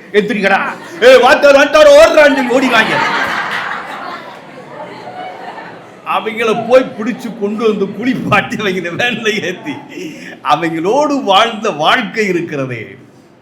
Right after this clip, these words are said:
உண்மையை சொல்லுகிறேன், அவங்க போட்ட சோறு தான் சார் இந்த உடம்பு. ஒவ்வொரு ஆசிரியர்களும் தெரிந்து கொள்ளுங்கள்,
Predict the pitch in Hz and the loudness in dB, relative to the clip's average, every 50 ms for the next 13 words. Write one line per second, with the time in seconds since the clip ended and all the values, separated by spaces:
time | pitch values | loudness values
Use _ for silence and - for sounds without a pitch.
0 | - 120 123 135 151 147 147 143 143 139 139 135 127 120 120 117 117 110 107 104 | -20 -16 -12 -10 -8 -6 -4 -2 -2 -4 -4 -8 -14 -14 -14 -14 -16 -16 -16 -16
1 | 101 95 95 - - - - - - - - 113 117 117 131 131 127 127 120 113 | -18 -18 -20 -20 -20 -20 -20 -20 -20 -16 -12 -12 -10 -6 -6 -4 -4 -4 -6 -8
2 | - - 151 160 - - - 135 135 - - 120 123 127 123 120 117 117 117 - | -10 -8 -8 -8 -8 -8 -10 -12 -12 -10 -10 -8 -8 -8 -6 -8 -8 -8 -8 -10
3 | 113 104 107 98 95 98 98 98 92 87 - - _ _ _ _ _ _ _ _ | -12 -14 -14 -16 -16 -16 -16 -16 -16 -18 -20 -20 _ _ _ _ _ _ _ _
4 | _ _ _ _ _ _ _ _ _ _ _ _ _ _ _ _ _ - 123 143 | _ _ _ _ _ _ _ _ _ _ _ _ _ _ _ _ _ -12 -10 -10
5 | 151 143 170 180 170 165 147 139 165 202 190 - 196 190 180 180 180 175 175 - | -6 -2 0 2 2 4 4 2 2 2 2 2 0 0 2 2 0 0 -2 -2
6 | - 151 156 160 160 147 127 135 135 127 123 120 117 113 110 110 107 92 | -2 -4 -4 -4 -4 -4 -4 -4 -4 -6 -6 -8 -8 -10 -10 -10 -12 -16